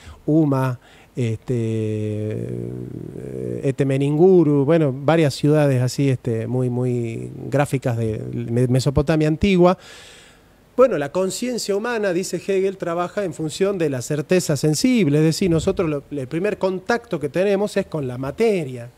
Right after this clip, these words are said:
Y siempre se asoció, de hecho, trabaleare es trabajar la materia, cultura es colere, cultivar la tierra, o sea,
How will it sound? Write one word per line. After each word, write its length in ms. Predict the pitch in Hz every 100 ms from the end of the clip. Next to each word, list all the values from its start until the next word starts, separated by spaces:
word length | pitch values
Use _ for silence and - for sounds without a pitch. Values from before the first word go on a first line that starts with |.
| - - - - - -
Y 260 | 247 269
siempre 460 | - - 269 262 208
se 140 | -
asoció, 460 | 185 185 202 - 269
de 80 | 196
hecho, 180 | 185 185
trabaleare 920 | 156 160 175 196 226 190 170 190 208
es 160 | 202 -
trabajar 480 | 180 185 185 240
la 120 | 208 156
materia, 480 | 170 277 285 180
cultura 600 | 135 180 185 254 226 202 208
es 140 | 170
colere, 680 | - 175 214 240 190 196 240
cultivar 500 | 185 175 196 202 196
la 160 | 143
tierra, 400 | - 240 240 151
o 40 | 139
sea, 220 | - 170